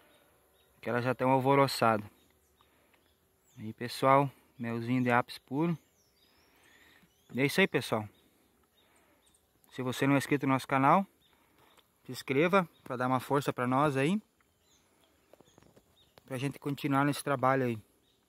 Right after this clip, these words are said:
Beleza, pessoal? Vou tá fechando aqui pra não alvoroçar muito elas aí. Né, o ninho tá bonito, tem bastante seres, estão subindo já pro segundo módulo.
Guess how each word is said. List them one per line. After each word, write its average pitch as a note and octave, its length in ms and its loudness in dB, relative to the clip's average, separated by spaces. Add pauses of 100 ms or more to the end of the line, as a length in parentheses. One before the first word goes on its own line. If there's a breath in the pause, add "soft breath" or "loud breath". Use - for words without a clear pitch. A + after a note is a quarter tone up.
(380)
Beleza, C3+ 300 -4
pessoal? D3 300 0
Vou A#2+ 100 -4
tá C#3 140 -6
fechando C#3+ 360 -6
aqui C#3+ 200 -8
pra D3 120 -6
não D3 300 -2 (100)
alvoroçar C3+ 560 -4
muito C#3+ 280 -2
elas C3 240 0
aí. A#2+ 200 0 (960 soft breath)
Né, A#2 160 -6
o A#2+ 60 -2
ninho B2+ 160 0
tá B2+ 140 -6
bonito, B2 340 -2
tem C3 100 -10
bastante B2 400 -6
seres, C#3+ 280 0
estão C3 180 -6
subindo C3+ 400 -2
já B2 160 0
pro C3+ 180 -6
segundo B2+ 460 -4
módulo. C3 480 0